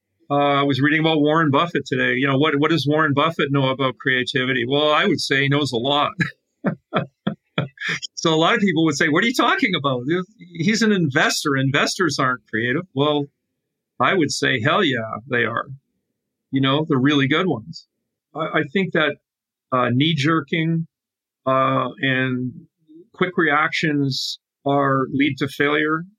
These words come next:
in life and in business. Having patience and being able to listen to others,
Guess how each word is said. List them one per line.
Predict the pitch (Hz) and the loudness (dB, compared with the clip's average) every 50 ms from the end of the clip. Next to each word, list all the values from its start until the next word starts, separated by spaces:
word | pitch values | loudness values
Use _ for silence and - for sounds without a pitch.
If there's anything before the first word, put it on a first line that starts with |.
| _ | _
in | - - 123 123 123 120 117 | -4 -2 -2 0 0 -2 -2
life | 117 127 131 123 135 143 139 139 - | -2 0 0 0 0 0 -2 -2 -4
and | 123 127 | -4 -2
in | 123 117 | -2 -2
business. | 110 127 127 127 123 156 151 147 139 - - - - - _ _ _ _ _ _ _ _ _ _ _ _ - - | -2 0 -2 0 0 -2 -2 -2 -4 -4 -6 -8 -10 -14 _ _ _ _ _ _ _ _ _ _ _ _ -8 -4
Having | - 175 180 170 170 170 165 143 | -2 0 0 0 0 0 -2 0
patience | 127 151 151 156 151 - 165 147 143 139 135 - - - - _ _ _ _ _ _ _ _ _ | 0 -2 -2 0 -2 -2 -2 -2 -2 -2 -4 -6 -8 -10 -12 _ _ _ _ _ _ _ _ _
and | - 139 139 135 | -2 0 0 2
being | 143 143 139 135 | 2 2 2 2
able | 139 143 143 135 139 139 135 - - | 2 0 2 0 0 -2 -2 -4 -4
to | - 139 135 131 131 127 123 123 123 120 123 123 127 139 135 _ _ _ _ _ _ _ _ _ _ - | -2 0 0 0 0 0 0 0 -2 -2 -4 -6 -8 -8 -12 _ _ _ _ _ _ _ _ _ _ -2
listen | 139 139 165 165 - 185 170 | 0 2 2 2 2 2 2
to | 160 151 | 2 2
others, | 147 147 143 143 135 131 135 - | 2 2 2 2 0 -2 -4 -8